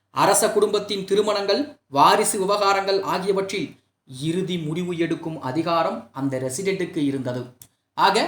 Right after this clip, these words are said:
இராணுவ வெளிவிவகார கொள்கைகளை தன்னிச்சையாக உருவாக்கும் அதிகாரமும் இந்திய மன்னர்களுக்கு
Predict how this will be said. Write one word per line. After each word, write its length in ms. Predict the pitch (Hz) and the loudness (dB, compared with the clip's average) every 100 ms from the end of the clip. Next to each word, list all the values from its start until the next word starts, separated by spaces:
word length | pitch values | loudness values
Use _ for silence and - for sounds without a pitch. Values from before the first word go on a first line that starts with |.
| 349 - _ | -4 -12 _
இராணுவ 460 | 131 147 190 202 208 262 135 | 2 4 4 2 0 -2 -4
வெளிவிவகார 600 | 151 196 175 196 202 196 | -4 -2 0 0 0 0
கொள்கைகளை 520 | 190 190 190 180 180 165 143 - | -2 -4 -2 -2 -2 -4 -6 -12
தன்னிச்சையாக 720 | 120 139 175 - 190 185 180 | -8 -6 -6 -6 -2 -2 -2
உருவாக்கும் 540 | 165 175 170 165 165 127 | -2 -2 -2 -4 -6 -8
அதிகாரமும் 640 | 131 135 185 180 170 160 - - _ _ - | -6 -2 0 0 0 -4 -8 -14 _ _ -8
இந்திய 380 | 131 156 160 147 | -6 -4 -4 -4
மன்னர்களுக்கு 640 | 123 135 156 147 143 139 | -4 -4 -4 -4 -4 -4